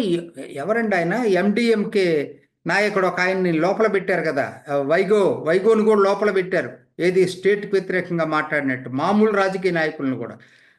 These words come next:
మరి చట్టాలు రాహుల్ గాంధీకి ఒకటి ఉంటాయి, మిగతా పౌరులకు ఒకటి ఉంటాయా? వాళ్ళు ఫస్ట్ ఫ్యామిలీ అని ఫీల్ అవుతారు దేశంలో. అందుకని వాళ్ళు ఏం మాట్లాడినా చెల్లుతుంది. ఎంత,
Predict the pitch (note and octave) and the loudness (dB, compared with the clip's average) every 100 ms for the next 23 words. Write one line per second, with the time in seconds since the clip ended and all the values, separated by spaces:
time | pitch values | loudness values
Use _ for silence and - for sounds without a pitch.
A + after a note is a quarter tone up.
0 | _ C#4+ B3+ F#3+ E3 G3+ - - - E3+ | _ -4 -2 0 0 -2 -4 -16 -8 -8
1 | - A#3 G#3+ E3+ D3 D#3+ F3 E3+ F3 E3 | -2 0 2 0 -2 -2 -6 -2 0 0
2 | E3 E3 C#3 D#3+ - E3+ E3+ A3+ - _ | -4 -8 -8 -6 -6 -8 -6 -8 -10 _
3 | _ _ _ _ _ C#3+ E3 F3+ E3+ E3+ | _ _ _ _ _ -4 -4 -2 -4 0
4 | D#3 D#3 D3+ C#3 C3+ C#3 C3 D3 C#3+ A3+ | 0 0 -2 -6 -6 -8 -6 -4 -4 -6
5 | - _ _ - C#3+ F3+ F#3 C#3 E3+ E3+ | -12 _ _ -6 -2 0 0 -2 -4 -6
6 | - _ B3+ - G#3+ G3+ G3 F#3+ F#3+ F#3+ | -8 _ -6 -2 -2 0 -2 0 0 0
7 | F3+ E3+ E3+ D#3 - C#3 A2+ D3+ - D3 | -2 -2 0 -2 -2 -4 -2 -4 -4 -6
8 | A#2 B2+ D#3 G3+ G#3+ G#3+ F#3+ F#3+ G3 F3+ | -6 -6 -6 -4 -2 0 0 0 2 0
9 | D3 A3+ D#4 D#4+ C#4+ C#4 C4+ B3+ B3 - | 2 2 2 2 0 0 0 2 0 -2
10 | D3+ C3+ - A2+ G#2+ - _ _ _ _ | -4 -4 -8 -14 -16 -20 _ _ _ _
11 | F#3+ A#3+ C4+ C4+ - | 0 4 4 4 0